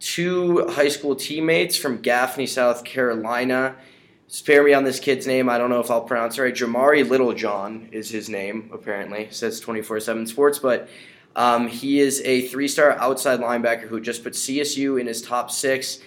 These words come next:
and his buddy, a wide receiver on the team, Stan Ellis, also a three-star, has C S U in his top six too. They both want to decide by early season, end of summer, I'm pretty sure. Not confirmed yet, but they've told me in the past that they will be planning visits to C S U, so I would keep your eye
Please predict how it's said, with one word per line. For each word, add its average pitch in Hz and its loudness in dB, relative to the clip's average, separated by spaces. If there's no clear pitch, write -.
and 113 -8
his 107 -8
buddy, 120 2
a 117 -2
wide 110 0
receiver 117 -6
on 117 -2
the 113 -6
team, 113 -6
Stan 110 -6
Ellis, 107 -6
also 127 -2
a 113 -2
three-star, 113 -2
has 110 -4
C 120 -4
S 113 -4
U 117 -4
in 110 -6
his 107 -8
top 107 -6
six - -8
too. 123 -4
They 113 -6
both 123 -2
want 120 -4
to 110 -4
decide 110 -2
by 104 -4
early 113 -6
season, 120 -4
end 113 -4
of 110 -6
summer, 110 -4
I'm 104 -6
pretty 117 -6
sure. 123 0
Not 113 -2
confirmed 127 -2
yet, 123 2
but 110 -8
they've 107 -4
told 110 -4
me 110 -4
in 107 -4
the 104 -6
past 113 -2
that 98 -14
they 101 -6
will 104 -4
be 104 -8
planning 104 -10
visits 104 -12
to - -14
C 101 -8
S 101 -8
U, 107 -6
so 92 -6
I - -4
would 165 -2
keep 165 -2
your 131 2
eye 113 0